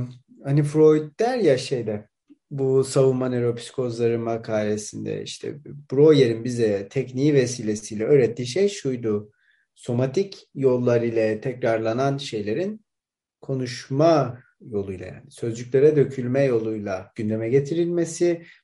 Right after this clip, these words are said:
bunların konuşulması ve bunların çalışılması. Breuer'den biz bunu öğrendik diyor. Yani insanları dinlemeyi öğrendik. Aksi takdirde bunları konuşmazsalar bunlar somatik belirtiler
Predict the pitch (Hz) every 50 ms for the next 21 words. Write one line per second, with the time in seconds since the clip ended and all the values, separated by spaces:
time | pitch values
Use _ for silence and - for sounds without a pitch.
0 | _ - 123 120 110 107 104 104 - 135 143 147 147 147 - 156 156 156 151 143
1 | 143 151 160 151 147 139 135 135 127 123 123 135 160 170 - - 151 135 135 -
2 | - 127 120 110 110 107 - - 107 107 127 139 139 123 110 104 101 101 101 107
3 | 139 175 190 190 208 220 214 175 147 120 110 104 98 95 90 _ _ 104 95 95
4 | 95 95 98 104 117 120 120 131 127 127 127 139 165 175 170 165 165 165 160 160
5 | 165 165 165 160 151 139 131 117 104 98 - - - 131 123 - - - 175 -
6 | 156 135 123 - - - 120 113 117 120 135 139 143 139 139 139 143 151 147 156
7 | 151 - - 262 285 285 - - 160 151 180 208 226 226 - - - - - _
8 | - 185 202 208 202 202 - 202 202 208 208 220 254 - 220 202 190 180 170 147
9 | 147 156 147 143 135 123 120 120 -